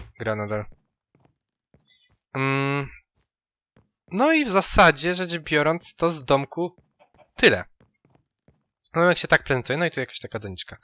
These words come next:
Yy, wyjaśnienie, dlaczego jeszcze kury tu latają mi w domu, znaczy kura, bo... No, przepraszam, yy, bo mi je-, tamte wyszły. One siedziały ogólnie gdzieś tutaj. I stwierdziłem, że żeby nie zginęły,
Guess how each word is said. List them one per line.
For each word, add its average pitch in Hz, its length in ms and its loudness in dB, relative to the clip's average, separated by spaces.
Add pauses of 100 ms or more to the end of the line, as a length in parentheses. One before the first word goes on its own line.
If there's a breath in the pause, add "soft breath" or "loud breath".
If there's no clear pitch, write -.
(440 loud breath)
Yy, 151 320 8
wyjaśnienie, 202 500 4
dlaczego 190 300 0
jeszcze - 180 -4
kury 185 280 6
tu 127 100 -2
latają 110 300 2
mi 107 100 -4
w 107 60 -12
domu, 107 180 -2
znaczy 127 200 -2
kura, 127 320 4
bo... 101 160 -2 (960)
No, 139 140 0
przepraszam, 107 420 -6 (220)
yy, 131 360 2
bo 139 160 -2
mi 139 200 -4
je-, 135 120 -4 (320)
tamte 135 240 -6
wyszły. 117 340 -6 (1400)
One 143 240 0
siedziały 139 360 2
ogólnie 131 320 -4
gdzieś 127 160 -6
tutaj. 120 420 0 (1300 loud breath)
I 127 80 -8
stwierdziłem, 143 400 2
że 131 180 0
żeby 139 260 0
nie 139 160 0
zginęły, 139 600 4